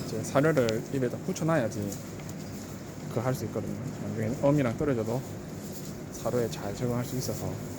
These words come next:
그렇게 하고 있습니다. 이제 이 정도 크면은 <clears throat> 한 달 반 이상 크면 이제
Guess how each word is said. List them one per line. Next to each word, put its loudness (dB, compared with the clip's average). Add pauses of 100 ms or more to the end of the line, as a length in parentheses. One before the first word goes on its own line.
(140)
그렇게 0
하고 0
있습니다. -4 (760)
이제 4
이 4
정도 6
크면은 8 (200)
<clears throat> 0
한 2
달 6
반 2
이상 2
크면 4
이제 4